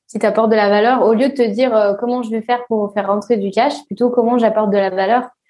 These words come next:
Et du coup, après, ça, ça viendra. Enfin, en tout cas, moi, je fonctionne dans ce sens-là. Et un peu comme toi, il y a des synchronicités qui se passent. Et, et quand tu ouvres, t'es tellement heureux, tu te dis, waouh, génial. Et, euh, mais en même temps, tu sais que ça tombe pas du ciel. Tu sais que c'est quand même le fruit de,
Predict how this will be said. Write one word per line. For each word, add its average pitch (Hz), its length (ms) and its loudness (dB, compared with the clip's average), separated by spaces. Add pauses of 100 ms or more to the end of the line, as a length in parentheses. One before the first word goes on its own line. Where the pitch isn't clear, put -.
(200)
Et 196 80 -4
du 190 140 0
coup, 233 160 0
après, 208 300 -2
ça, 196 300 -2
ça 190 140 -6
viendra. 208 320 0
Enfin, 220 160 -4
en - 20 -4
tout 190 100 -8
cas, 220 120 -4
moi, 220 140 0
je 220 80 -10
fonctionne 202 300 -4
dans 196 100 -2
ce - 60 -16
sens-là. 240 340 0
Et 190 200 0 (340)
un 202 40 -4
peu 214 120 2
comme 214 200 2
toi, 240 260 2
il 208 60 2
y 196 40 0
a 180 40 -2
des 180 100 -2
synchronicités 214 640 -4
qui 202 140 -4
se - 80 -18
passent. 254 300 0
Et, 175 320 -2 (360)
et 220 100 0
quand 247 160 2
tu 262 180 2
ouvres, 349 360 2 (140)
t'es 302 160 0
tellement 320 340 2
heureux, 330 360 4 (120)
tu 285 120 2
te 226 60 -2
dis, 262 180 -2
waouh, 381 580 -2
génial. 285 520 0
Et, 233 220 0
euh, 214 140 2 (500)
mais 247 100 -2
en 254 40 0
même 254 240 4
temps, 311 160 2
tu 254 60 0
sais 294 160 0
que 294 60 -2
ça 247 100 0
tombe 226 180 -4
pas 233 100 0
du 240 140 -4
ciel. 254 240 -2
Tu 226 80 -4
sais 240 240 0
que 202 360 0
c'est - 140 -8
quand 214 100 -4
même 233 160 0
le 214 80 0
fruit 226 200 -2
de, 190 540 2